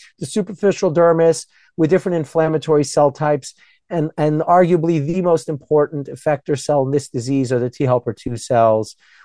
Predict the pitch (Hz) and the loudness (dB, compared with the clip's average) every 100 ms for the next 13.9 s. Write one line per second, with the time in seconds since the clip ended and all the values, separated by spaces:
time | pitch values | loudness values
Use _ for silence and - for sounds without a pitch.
0 | - 143 127 165 175 156 156 160 147 - | -2 0 4 4 6 4 0 -2 -6 -4
1 | 135 151 139 151 143 139 127 147 131 135 | -2 -2 -2 0 0 -2 -2 2 2 2
2 | 156 156 135 151 143 147 135 143 135 - | 0 0 0 2 2 0 -4 -4 -4 -2
3 | 143 135 139 135 147 139 127 135 123 - | -2 -2 -4 -2 -2 -4 -2 -2 -2 -4
4 | 131 113 - - _ _ _ _ 180 160 | -10 -10 -20 -20 _ _ _ _ -4 0
5 | 170 220 - 202 190 165 160 156 151 175 | 4 2 4 2 2 4 4 4 2 0
6 | 202 277 285 - _ _ _ 139 160 160 | 0 0 -2 -12 _ _ _ -2 -2 -2
7 | 151 170 - 180 170 170 180 160 151 160 | 0 0 2 4 4 2 0 0 2 2
8 | 160 - 160 147 143 139 143 143 185 202 | 2 2 2 2 2 2 0 -4 -4 -4
9 | - - - _ _ 170 170 - 165 180 | -4 -14 -20 _ _ 0 0 0 0 2
10 | 196 208 - 214 202 202 190 202 - 147 | 4 4 0 -4 0 2 2 0 -2 -4
11 | 123 - 113 113 143 175 190 170 180 180 | -4 -6 -6 -2 0 2 2 2 2 2
12 | 185 165 175 170 196 247 233 - 151 143 | 0 0 0 0 -2 -2 -4 -2 -2 -2
13 | 143 135 - 160 165 131 113 95 | -2 -6 0 0 0 -6 -6 -8